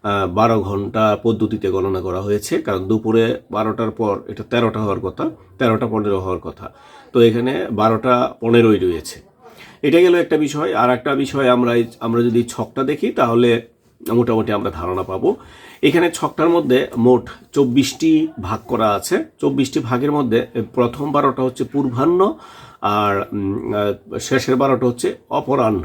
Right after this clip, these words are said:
পূর্বাহ্ন বলতে আমরা, মানে, দুপুরের আগ পর্যন্ত,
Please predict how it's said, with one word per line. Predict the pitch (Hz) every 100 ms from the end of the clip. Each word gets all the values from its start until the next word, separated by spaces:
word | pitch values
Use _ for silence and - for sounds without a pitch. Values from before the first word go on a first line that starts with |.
| - - - - -
পূর্বাহ্ন | 165 156 160 180 175
বলতে | 170 160 135 139 95
আমরা, | 131 123 123 127 127 -
মানে, | 117 113
দুপুরের | 107 120 120 117
আগ | 117 113
পর্যন্ত, | 123 107 120 110 80